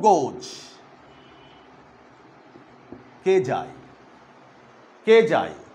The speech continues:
আর জিনিস বলা, বলা উচিত, বলা উচিত যে who এর ব্যবহারের ক্ষেত্রে সাহায্যকারী ভার্ব হিসাবে do, does এবং did ব্যবহার করার কোনো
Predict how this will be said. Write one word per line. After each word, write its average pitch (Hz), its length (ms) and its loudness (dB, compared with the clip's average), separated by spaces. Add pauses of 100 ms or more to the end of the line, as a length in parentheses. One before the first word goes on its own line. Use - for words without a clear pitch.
(480)
আর 160 80 0
জিনিস 254 200 -4
বলা, 254 100 2
বলা 190 340 0 (240)
উচিত, 175 180 -10
বলা 165 240 0
উচিত 165 160 -8 (560)
যে 165 200 0 (380)
who 214 180 -4
এর 285 200 6 (100)
ব্যবহারের 214 560 0 (120)
ক্ষেত্রে 101 380 -10 (840)
সাহায্যকারী 214 680 -4 (100)
ভার্ব 170 240 -6 (100)
হিসাবে 156 480 -10 (280)
do, 202 140 -4 (600)
does 143 260 -2 (220)
এবং 135 160 -6 (280)
did 160 240 -8 (220)
ব্যবহার 131 420 -8 (100)
করার 131 340 -8
কোনো 113 220 -14